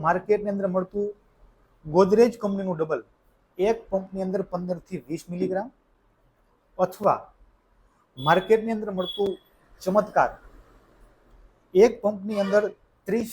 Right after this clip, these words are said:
થી ચાલીસ મિલીગ્રામ લેખે તમે નાખશો તો એની અંદર ફૂલોની સંખ્યાની અંદર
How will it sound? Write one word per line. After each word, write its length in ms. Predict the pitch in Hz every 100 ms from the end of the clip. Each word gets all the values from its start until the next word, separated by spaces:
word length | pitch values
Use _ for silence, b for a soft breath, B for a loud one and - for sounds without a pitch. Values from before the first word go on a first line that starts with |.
| -
થી 140 | 226 226 202
ચાલીસ 240 | 196 214 196
મિલીગ્રામ 340 | 196 202 185
લેખે 180 | 180 180
તમે 160 | 185 175 156
નાખશો 320 | 156 - 170 113 _ _ _ _ _ _ -
તો 60 | 185 -
એની 160 | 175 190
અંદર 140 | 185 190 -
ફૂલોની 340 | 175 180 202 196
સંખ્યાની 440 | 175 156 175 170
અંદર 100 | 170